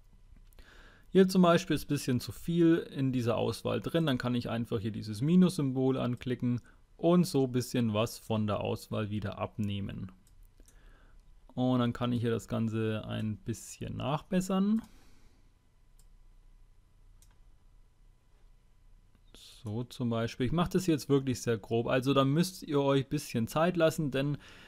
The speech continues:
je genauer man das macht, umso schöner ist natürlich das Ergebnis. Aber ich würd sagen, so ist es schon relativ in Ordnung.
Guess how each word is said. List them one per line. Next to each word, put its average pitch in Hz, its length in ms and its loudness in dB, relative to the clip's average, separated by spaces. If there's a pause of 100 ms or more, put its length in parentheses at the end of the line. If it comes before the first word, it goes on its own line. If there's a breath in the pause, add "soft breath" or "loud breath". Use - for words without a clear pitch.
(280 loud breath)
je 131 160 2
genauer 131 580 2
man 127 240 0
das 120 220 -2
macht, 113 340 -4
umso 117 320 -2
schöner 113 360 -2
ist 117 120 -4
natürlich 123 260 2
das 135 160 -2
Ergebnis. 165 600 2 (180)
Aber 175 300 8
ich 156 60 2
würd 165 140 2
sagen, 156 200 0
so 143 180 0
ist 147 140 0
es 131 100 2
schon 120 240 0
relativ 117 480 0
in 110 100 -6
Ordnung. 202 500 4